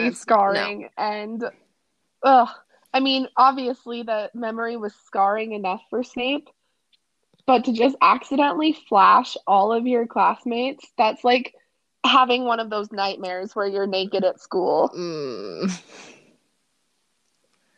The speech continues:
Speaker 1: That, that would be not, that would,
Speaker 2: <laughs> It's
Speaker 1: no.
Speaker 2: too
Speaker 1: No.
Speaker 2: much.
Speaker 1: <laughs>
Speaker 2: Too much.
Speaker 1: Absolutely not. Although I'm pretty sure it says, if it doesn't say, this is, like, a weird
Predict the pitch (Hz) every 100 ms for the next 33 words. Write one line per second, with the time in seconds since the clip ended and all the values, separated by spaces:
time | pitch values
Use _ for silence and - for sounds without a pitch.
0 | _ _ _ _ _ _ - - - -
1 | 185 170 175 175 175 160 160 - - 175
2 | 165 311 262 - 320 320 277 - - 320
3 | 277 226 190 - - _ - - 247 -
4 | 277 269 269 269 269 262 233 190 - -
5 | - _ - 190 175 190 170 151 156 156
6 | 151 - _ _ _ _ _ _ _ _
7 | _ _ _ _ _ _ _ _ _ -
8 | 247 285 277 247 269 285 349 415 392 370
9 | 269 - - 180 175 208 233 - _ _
10 | _ _ _ _ _ _ _ - 208 254
11 | 277 190 175 180 190 165 170 175 185 180
12 | 170 156 156 160 147 135 147